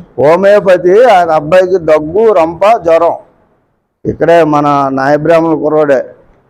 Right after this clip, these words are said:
అది వేసుకుని మోటార్ సైకిల్ వేసుకుని వచ్చేస్తున్నాడు. వచ్చేస్తుంటే కరెక్ట్గా రిలయన్స్ బంక్ కాడ పోలీసు వాళ్ళు ఆపి ఆ అబ్బాయిని పైపెట్టి చెక్ చేసేటప్పటికి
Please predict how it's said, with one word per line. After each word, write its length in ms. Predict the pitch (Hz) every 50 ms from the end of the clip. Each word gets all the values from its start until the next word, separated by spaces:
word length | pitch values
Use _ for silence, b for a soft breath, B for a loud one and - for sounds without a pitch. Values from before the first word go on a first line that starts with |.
| _ _ _ _ -
అది 180 | - - 170 165 160
వేసుకుని 480 | 175 202 196 175 202 214 208 208 226 247 247 233 220 208 202
మోటార్ 320 | 190 190 185 180 185 190 190
సైకిల్ 320 | 180 214 208 208 208 202
వేసుకుని 440 | 202 190 175 - 180 196 196 226 262 302 262 226 208 202 190 180 202 - - -
వచ్చేస్తున్నాడు. 760 | 185 180 175 - 208 202 196 - - 190 190 190 185 196 247 262 247 233 220 208 196 190
వచ్చేస్తుంటే 640 | 190 185 190 - 196 190 185 190 208 208 190 233 233 226 220 208
కరెక్ట్గా 540 | - - 180 185 _ - 208 202 208 202 196 190 180 170 170 185 - - _ _ _ _ _ _ _ -
రిలయన్స్ 420 | 131 156 170 185 208 214 208 180 185
బంక్ 260 | 190 202 196 190 170 175
కాడ 200 | 196 190 190 220 254 277 247 208 190 185 175 170 180 185 - - _ -
పోలీసు 320 | - 190 190 196 185 175
వాళ్ళు 300 | 208 196 190 190 185 180 170 165 160 160 - - _ _ _ _ _ -
ఆపి 400 | - 135 - - - 185 254 277 262 226
ఆ 100 | 202 190 180 165
అబ్బాయిని 500 | 160 160 170 190 190 196 190 185 170 160 156 - - - _ _ _ _ _ _ -
పైపెట్టి 500 | 156 170 185 175 185 202 196 175 170 196
చెక్ 440 | 190 190 185 185 175 151 180 165 170 -
చేసేటప్పటికి 680 | 190 185 175 180 175 190 180 170 180 185 208 214 262